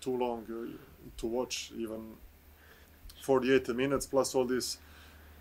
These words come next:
crazy long timeouts and breaks and, <laughs> you know.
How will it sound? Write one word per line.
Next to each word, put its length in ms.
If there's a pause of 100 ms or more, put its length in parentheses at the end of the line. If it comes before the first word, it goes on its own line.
(120)
crazy 380
long 260
timeouts 760 (140)
and 240
breaks 600
and, 340 (180)
<laughs> 220
you 80
know. 500